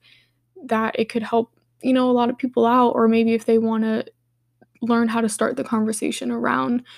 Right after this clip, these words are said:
you know, prison reform and things like that, and just how to have a conversation in a way where, like, hey,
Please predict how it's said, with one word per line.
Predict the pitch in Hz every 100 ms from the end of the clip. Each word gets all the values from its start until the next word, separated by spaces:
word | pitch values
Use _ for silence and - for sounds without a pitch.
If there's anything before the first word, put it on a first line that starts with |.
| - _
you | -
know, | 226
prison | 233 247 226 233
reform | 240 - - 247
and | 247 240
things | - 247
like | - - -
that, | - -
and | - 233
just | 262 320
how | 381
to | 370
have | 349 359
a |
conversation | 311 311 311 311 302 294
in | 277
a | 262
way | 254 254
where, | 247 240
like, | 233 226
hey, | - 415 415 262